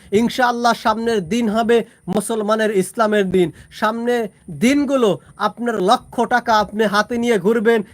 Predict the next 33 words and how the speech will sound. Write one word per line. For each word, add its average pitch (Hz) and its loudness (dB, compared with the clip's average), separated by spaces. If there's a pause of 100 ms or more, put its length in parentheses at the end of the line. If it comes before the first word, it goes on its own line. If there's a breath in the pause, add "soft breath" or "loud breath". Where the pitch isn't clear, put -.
(140 loud breath)
কেউ 220 0
আপনার 220 0
টাকার 226 0
দিকে 220 -2
তাকাবার 220 -2
সাহস 208 -2
পাবে 185 0
না। 151 0 (300 soft breath)
আপনি 220 -2 (140)
কোটি 262 -2
কোটি 240 -4
টাকা 247 0
হাতে 202 -2
নিয়ে 240 0
ঘুরবেন, 220 2 (240 loud breath)
যদি 208 -4
আপনার 233 -2
টাকা 226 -2 (120)
চুরি 226 0
হয়ে 233 2
যায়, 226 2 (200 loud breath)
যদি 208 0
আপনার 226 -2
টাকা 220 2
ডাকাতি 202 0
হয়ে 233 2
যায়, 190 2 (220 soft breath)
সেই 214 0
টাকাগুলো 220 -4
উদ্ধার 208 -2
করে 208 -2
দেওয়ার 196 4 (280 soft breath)
দায়ভার 190 2